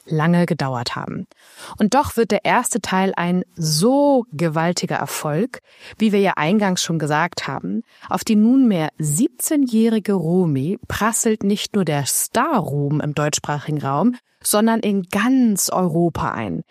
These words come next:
Insofern eigentlich eine erstaunliche Parallele zum Leben der echten Sissi, ebenso wie die oft zitierte natürliche Schönheit, die sie zur begehrenswerten Frau und Stilikone machen sollte. Marischka bezeichnet Sissi noch als Historienfilm.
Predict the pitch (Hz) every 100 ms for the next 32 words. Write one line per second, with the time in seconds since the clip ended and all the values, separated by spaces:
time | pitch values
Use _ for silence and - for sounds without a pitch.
0 | _ - - - 190 247 311 269 180 233
1 | 247 226 - 196 - - - 190 247 240
2 | 202 185 170 165 180 202 - 175 165 185
3 | 156 - 190 - 165 - 139 - 143 254
4 | _ _ _ - 214 247 233 233 240 180
5 | 190 165 208 220 - 185 185 - - -
6 | 190 208 175 147 - 247 269 262 220 -
7 | 202 214 190 202 - 311 330 - - -
8 | 214 139 196 294 285 - 180 196 - 180
9 | - 160 185 - 214 - - 180 185 175
10 | 190 175 135 - 156 110 - - 156 -
11 | _ _ - - 170 165 302 - 302 254
12 | 214 190 180 - 190 - - 269 - 220
13 | 202 - 175 - - - - - 330 165
14 | 135 123 120 - 127 -